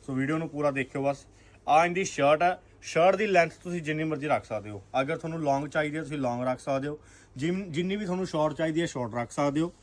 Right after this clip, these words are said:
ਜਿੰਨੀ ਵੀ ਲੌਂਗ ਚਾਹੀਦੀ ਹੈ, ਲੌਂਗ ਰੱਖ ਸਕਦੇ ਹੋ। ਪ੍ਰੋਪਰ ਬਾਜੂ ਤੇ ਹੈਵੀ ਕੰਮ, ਸਾਰਾ, ਸਾਰਾ ਹੈਂਡ ਵਰਕ। ਸੋ ਕਲਰ ਬੜਾ ਪਿਆਰਾ, ਫੋਰ ਸਾਈਡ ਪੂਰਾ ਹੈਵੀ ਦੁਪੱਟਾ ਆ ਰਿਹਾ।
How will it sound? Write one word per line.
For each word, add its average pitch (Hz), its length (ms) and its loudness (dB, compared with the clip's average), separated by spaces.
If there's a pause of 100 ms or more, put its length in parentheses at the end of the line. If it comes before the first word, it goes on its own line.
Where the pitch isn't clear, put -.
(220)
ਜਿੰਨੀ 156 220 4
ਵੀ 175 80 6
ਲੌਂਗ 151 240 4
ਚਾਹੀਦੀ 147 220 0
ਹੈ, 151 40 0
ਲੌਂਗ 117 280 -2
ਰੱਖ 95 100 -8
ਸਕਦੇ 95 280 -10
ਹੋ। 101 60 -14
ਪ੍ਰੋਪਰ 139 360 2
ਬਾਜੂ 127 300 2
ਤੇ 147 100 -4
ਹੈਵੀ 143 240 -2
ਕੰਮ, 147 180 -6
ਸਾਰਾ, 175 380 2
ਸਾਰਾ 151 300 -2
ਹੈਂਡ 123 240 -6
ਵਰਕ। 135 180 -2 (480)
ਸੋ - 120 -8
ਕਲਰ 151 320 0
ਬੜਾ 170 160 2
ਪਿਆਰਾ, 156 320 2
ਫੋਰ 151 300 -6
ਸਾਈਡ 156 220 0
ਪੂਰਾ 151 340 -4
ਹੈਵੀ 135 180 -2
ਦੁਪੱਟਾ 120 360 -4
ਆ 127 120 2
ਰਿਹਾ। 139 140 -2